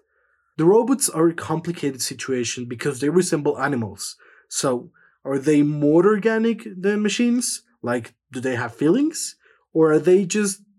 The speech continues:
a toaster with killing capabilities? By merely seeing the game, the questions are not answered at all.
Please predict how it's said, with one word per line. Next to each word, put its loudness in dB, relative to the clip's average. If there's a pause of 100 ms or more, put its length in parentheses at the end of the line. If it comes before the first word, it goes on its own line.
(220)
a -6
toaster 2
with -6
killing -2
capabilities? -8 (760)
By 2
merely 2
seeing 0
the -6
game, -6 (400)
the -2
questions 0
are -4
not -4
answered -4
at -8
all. -6